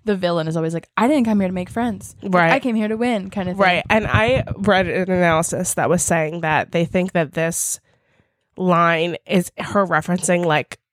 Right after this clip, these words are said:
Speaker 2: being the number one pop star. Like, there isn't room for others here. Like, there's only one number one spot and she wants
Speaker 1: Mm.
Speaker 2: it.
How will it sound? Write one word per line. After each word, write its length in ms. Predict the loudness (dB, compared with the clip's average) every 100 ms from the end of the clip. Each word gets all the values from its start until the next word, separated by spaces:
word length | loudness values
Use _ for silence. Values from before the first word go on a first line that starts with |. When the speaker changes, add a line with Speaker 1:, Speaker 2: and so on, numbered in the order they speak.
| _ -8
Speaker 2:
being 300 | 0 2 2
the 60 | 0
number 220 | -2 -2
one 160 | -4 -4
pop 220 | -6 -8
star. 260 | -6 -6 -6
Like, 160 | -6 0
there 160 | 0
isn't 320 | 2 0 2
room 280 | 2 0 -2
for 160 | -2 -2
others 320 | -2 -6 -10
here. 220 | -12 -12 -12
Like, 120 | -4
there's 140 | 0
only 180 | 2 2
one 200 | 2 2
number 180 | 0 -2
one 140 | -2
spot 300 | -2 0 0
and 100 | 0 -4
she 140 | -4
wants 300 | -4 -6 -6
Speaker 1:
Mm. 160 | -8
Speaker 2:
it. 60 | -8